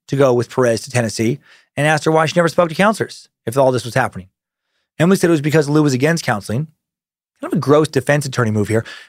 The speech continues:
Uh, when they moved, Emily was just, you know, seventeen, m-, you know, maybe just turned eighteen, finishing up high school, legally an adult,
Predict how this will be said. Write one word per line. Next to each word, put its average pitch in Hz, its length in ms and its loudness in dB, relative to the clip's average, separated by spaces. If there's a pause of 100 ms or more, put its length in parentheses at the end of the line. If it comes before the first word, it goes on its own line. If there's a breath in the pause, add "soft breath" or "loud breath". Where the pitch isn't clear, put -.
(120)
Uh, 147 400 2 (200)
when 156 120 2
they 151 100 2
moved, 220 240 2
Emily 220 240 2
was 170 140 2
just, - 260 -2
you 135 60 2
know, 127 40 2
seventeen, 135 460 0
m-, 170 340 -4
you - 180 -10
know, 185 80 -12
maybe 208 360 2
just 175 160 0
turned 143 180 -2
eighteen, 110 300 -6 (480)
finishing 175 260 2
up 151 80 2
high 135 140 0
school, 127 340 -2 (220)
legally 220 280 4
an 185 60 2
adult, 139 400 0